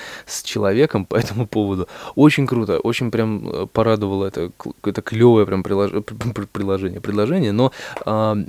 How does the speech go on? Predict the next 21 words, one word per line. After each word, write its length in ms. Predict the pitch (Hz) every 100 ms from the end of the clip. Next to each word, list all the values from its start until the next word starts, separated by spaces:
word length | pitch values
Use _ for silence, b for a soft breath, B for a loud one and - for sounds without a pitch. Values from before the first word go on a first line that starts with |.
| - - 78
все-таки 360 | - 120 -
я 140 | 110 113
пока 420 | - - 110 101 -
сделаю 580 | 101 101 113 110 107
то, 140 | 98 101
что 120 | 104
хотел, 380 | - 135 285 247
да, 180 | 120 117
то 100 | 98
есть 140 | -
именно 180 | 95 92
поставить, 540 | 90 - 98 95 - - -
м, 260 | 50 64
айпишник 520 | 98 104 214 - 147
внешний, 320 | 113 101 - 95
чтобы 440 | - 92 95 107 - _ _ _ _ _ _ _ - -
сделать 400 | 117 110 120 98
вещание 400 | 104 - 143 120
еще 180 | 107 127
более 300 | 123 113 101
простым, 540 | - - - 147 101